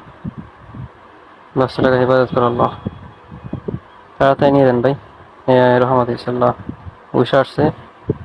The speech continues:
জ্ঞান আসছে বাচ্চাটার। আল্লাহু আকবার।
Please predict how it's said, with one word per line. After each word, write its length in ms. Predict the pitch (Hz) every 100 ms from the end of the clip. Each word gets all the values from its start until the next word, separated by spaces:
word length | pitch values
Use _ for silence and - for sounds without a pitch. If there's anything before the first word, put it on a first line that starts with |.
| - - - - - - - - - - - 127
জ্ঞান 200 | 127 127
আসছে 240 | 120 -
বাচ্চাটার। 340 | 120 - - 123 - - - - - - - - - - - - - - - - - - - -
আল্লাহু 320 | 123 123 117
আকবার। 320 | 123 - 123